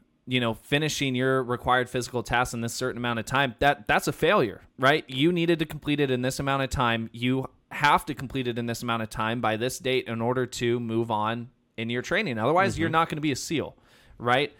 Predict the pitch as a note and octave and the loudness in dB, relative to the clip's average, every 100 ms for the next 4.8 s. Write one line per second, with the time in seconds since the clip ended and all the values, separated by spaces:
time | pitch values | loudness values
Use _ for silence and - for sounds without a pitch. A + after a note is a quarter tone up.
0 | _ - - C3 A#2+ - F3 G3+ F3 C#3 | _ -8 2 2 2 2 4 4 0 0
1 | B2+ D3 - C3 A#2 A#2 A#2+ - _ _ | 0 0 -2 -2 -2 0 -2 -2 _ _
2 | C3 B2+ - E3 F3+ D3+ D3+ B2+ C3 F3 | -2 -2 0 -2 -2 -2 -2 2 4 4
3 | D3 - _ _ - B2+ B2 - B2 A#2+ | 2 -2 _ _ -4 0 0 0 2 2
4 | A2+ G#2+ - B2 A#2+ A2+ G#2 | 2 -2 -6 0 2 4 2